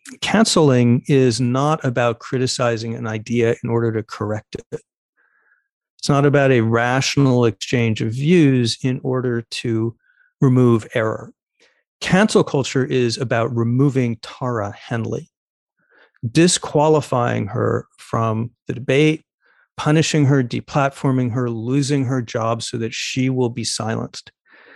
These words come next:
In the constitution of knowledge, we assume everyone makes errors. That's completely allowed. We want people to come back and try again if they make an error. Well, that hypothesis was wrong, but the next one will be better.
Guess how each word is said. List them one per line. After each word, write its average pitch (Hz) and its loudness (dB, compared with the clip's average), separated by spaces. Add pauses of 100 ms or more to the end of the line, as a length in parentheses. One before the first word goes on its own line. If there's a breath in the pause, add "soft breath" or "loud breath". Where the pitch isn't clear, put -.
(440 soft breath)
In 143 4
the 143 2
constitution 180 2
of 127 4
knowledge, 156 2
we 131 4
assume 117 0
everyone 156 2
makes 120 -4
errors. 170 -2 (180)
That's 127 -2
completely 131 0
allowed. 117 0 (120)
We 143 0
want 147 0
people 175 0
to 156 2
come 170 -2
back 156 -2
and 147 -4
try 156 -2
again 160 0
if 113 -8
they 113 -10
make 113 -12
an 123 -8
error. 123 -6
Well, 123 2
that 131 2
hypothesis 131 -2
was 120 -6
wrong, 151 2
but - -2
the 123 -6
next 120 -4
one 139 -2
will 147 2
be 156 2
better. 147 0